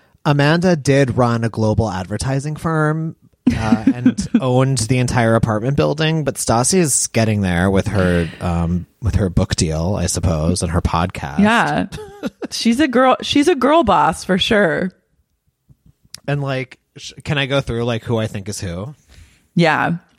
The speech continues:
Speaker 2: Go through
Speaker 1: This
Speaker 2: it.
Speaker 1: is for Melrose fans. So, like, if you don't watch Melrose Place, that's something you maybe wanna do during, uh, the quarantine. The quarantine.
Speaker 2: I'm now thinking of it 'cause I actually have never watched Melrose Place.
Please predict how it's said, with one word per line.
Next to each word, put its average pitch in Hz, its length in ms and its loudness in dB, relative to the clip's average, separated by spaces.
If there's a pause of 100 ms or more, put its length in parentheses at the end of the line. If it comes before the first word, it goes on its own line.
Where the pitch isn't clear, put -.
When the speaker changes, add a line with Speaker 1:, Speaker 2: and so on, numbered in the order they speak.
(100)
Speaker 2:
Go 170 200 4
through 143 220 4
Speaker 1:
This 139 120 2
Speaker 2:
it. - 40 2
Speaker 1:
is - 60 0
for 196 140 2
Melrose 120 480 2
fans. 82 420 -6
So, 104 200 -2
like, 98 140 -4
if - 100 -12
you 98 40 -2
don't 131 160 4
watch 127 200 0
Melrose 95 320 0
Place, 98 300 -2 (340)
that's 131 200 2
something 143 280 0
you 120 160 2
maybe 107 260 0
wanna 95 300 2
do 76 240 -6
during, 80 480 -14
uh, 80 180 -16
the 73 80 -18
quarantine. 76 880 -12 (120)
The 180 60 -14
quarantine. 202 300 0
Speaker 2:
I'm 262 60 2
now 233 180 4
thinking 202 380 2
of 175 40 4
it 160 140 2
'cause - 120 -4
I 180 100 2
actually 170 460 2
have 180 100 2
never 160 420 4
watched 139 360 0
Melrose 135 480 0
Place. - 600 -6